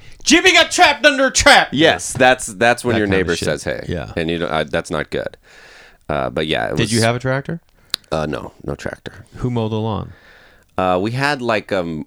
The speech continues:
Speaker 2: <laughs> we had a riding mower that, uh, you had to start it with a screwdriver.
Speaker 1: Hell yeah.
Speaker 2: And to make it stop, you had to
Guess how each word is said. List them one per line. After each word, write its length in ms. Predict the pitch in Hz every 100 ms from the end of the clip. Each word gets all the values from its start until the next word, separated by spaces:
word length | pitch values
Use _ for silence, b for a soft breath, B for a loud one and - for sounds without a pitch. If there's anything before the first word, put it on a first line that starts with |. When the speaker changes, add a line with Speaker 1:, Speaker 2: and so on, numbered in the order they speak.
| -
Speaker 2:
<laughs> 140 | - -
we 80 | 170
had 360 | - - 147
a 60 | 160
riding 420 | 110 92 95 117
mower 320 | 117 131 135
that, 220 | 117 101 87
uh, 280 | 85 82 76 B B B B
you 160 | 92
had 120 | 110 104
to 60 |
start 460 | - - 110 120 127
it 320 | 107 - _ _ b b b
with 360 | 90 90 - -
a 200 | 80 80
screwdriver. 880 | 76 - - 95 107 113 123 151 185 -
Speaker 1:
Hell 240 | 92 113
yeah. 320 | 143 107 87 80 _ _ 92
Speaker 2:
And 360 | 90 90 87
to 200 | - 90
make 300 | 82 90 98
it 100 | 98
stop, 540 | - - 87 98 131 -
you 160 | 90
had 240 | 101 90
to 80 | 87